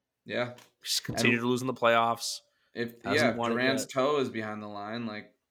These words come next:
Speaker 1: we're
Speaker 2: Yeah.
Speaker 1: having a very,
Speaker 2: And it was
Speaker 1: very serious
Speaker 2: close.
Speaker 1: conversation to, right now about potentially blowing up the Bucks.
Speaker 2: Yeah, they, they lost. And then, you know, they were down two oh in the finals against Phoenix, right? And, and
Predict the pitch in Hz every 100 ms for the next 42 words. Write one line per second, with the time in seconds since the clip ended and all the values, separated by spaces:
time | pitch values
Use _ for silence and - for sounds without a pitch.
0 | _ - 127 165 135 107 104 101 92 113
1 | 113 117 107 107 107 110 110 104 - 110
2 | 110 113 107 113 113 104 - 110 107 113
3 | 117 101 101 92 92 107 101 101 104 104
4 | 104 95 - 90 101 - - - - _
5 | - - 135 113 151 110 90 - 113 117
6 | 113 117 117 127 143 147 170 175 190 240
7 | 160 208 208 180 208 208 214 202 208 202
8 | 190 - 190 220 139 104 - 120 135 135
9 | - 180 143 - - 104 107 113 127 113
10 | 110 117 110